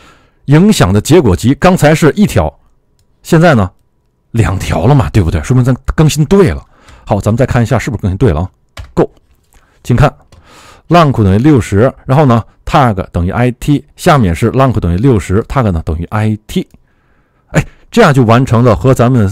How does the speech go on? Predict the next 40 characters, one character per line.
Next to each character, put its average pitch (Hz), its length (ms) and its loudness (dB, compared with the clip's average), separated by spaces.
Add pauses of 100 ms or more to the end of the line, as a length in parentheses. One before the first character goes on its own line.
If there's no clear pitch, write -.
(260)
S 143 180 0
Q 139 120 2
L 135 80 4
语 92 80 0
句 101 60 -2
中 120 200 0 (240)
一 170 180 0
模 107 220 2
一 101 80 0
样 131 220 2
的 - 100 -8 (180)
update 120 520 -2
的 82 100 -2
处 - 300 -2
理。 110 120 -4 (1300)
呃， 120 120 0
这 143 100 0
是 139 100 0
Mongo 156 280 2
D 147 100 -2
B 143 80 0
的 117 80 0
特 143 160 0
性， 175 260 0
不 139 120 -2
是 123 60 -2
它 135 120 0
的 117 80 2
bug 139 320 -2
啊。 80 180 -6 (220)
呃， 92 320 0
您 104 180 -2
要 147 140 2
想 87 200 -2
活 104 280 0
用 147 120 0
Mongo 131 240 0
D 117 140 0
B 131 140 0
呢， 87 100 0